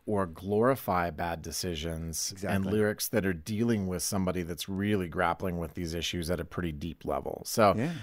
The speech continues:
Speaker 1: I don't
Speaker 2: yeah.
Speaker 1: think you listen to these and think that the choices he's making are good choices that you wanna go out and,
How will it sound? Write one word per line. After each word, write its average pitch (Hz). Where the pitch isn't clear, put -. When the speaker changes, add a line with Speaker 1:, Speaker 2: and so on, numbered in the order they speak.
Speaker 1:
I 127
don't 139
Speaker 2:
yeah. -
Speaker 1:
think -
you 110
listen 120
to 110
these 98
and 90
think 110
that 90
the -
choices 98
he's 85
making 87
are 85
good 80
choices 80
that -
you 92
wanna 87
go 87
out 85
and, 80